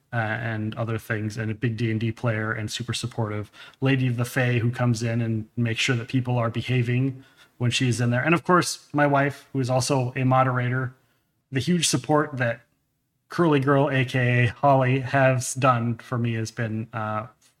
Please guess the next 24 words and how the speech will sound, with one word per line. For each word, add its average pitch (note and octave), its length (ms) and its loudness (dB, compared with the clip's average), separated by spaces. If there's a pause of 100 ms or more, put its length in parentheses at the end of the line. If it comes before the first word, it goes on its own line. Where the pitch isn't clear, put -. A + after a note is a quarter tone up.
(180)
frickin' B2 380 -4
awesome A#2 520 -2 (600)
on G#2+ 160 -4
the G#2 80 -8
show. G#2 240 -2
So A2 360 -4 (360)
thank F#3+ 340 4
you F#3+ 180 0
to F#3 120 -2
all D3 180 6
the D3 80 0
mods, D#3+ 400 6
and C3+ 240 0
Octavius, C#3+ 560 0
as B2 280 -2
you C3+ 180 4
are C3 240 6
currently E3+ 440 4
their D3+ 180 4
representative, C#3 840 2 (300)
that B2 160 -2
goes B2+ 220 0
to C#3 100 -4
you. B2 220 0